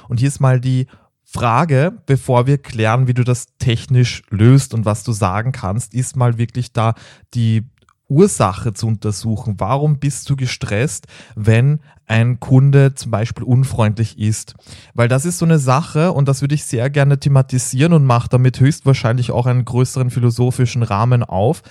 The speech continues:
weil die Sache ist die, unfreundliche Menschen sind überall auf der Welt.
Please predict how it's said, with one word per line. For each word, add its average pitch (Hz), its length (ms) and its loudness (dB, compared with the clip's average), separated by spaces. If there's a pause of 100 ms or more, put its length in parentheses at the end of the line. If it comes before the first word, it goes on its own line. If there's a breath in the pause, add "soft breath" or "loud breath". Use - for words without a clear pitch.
(280 loud breath)
weil 123 140 2
die 131 80 0
Sache 120 360 -2
ist 143 240 -4
die, 139 240 0 (360 loud breath)
unfreundliche 143 720 0
Menschen 135 420 0
sind 139 320 -2
überall 135 640 0
auf - 180 -6
der 104 160 -6
Welt. 139 360 -6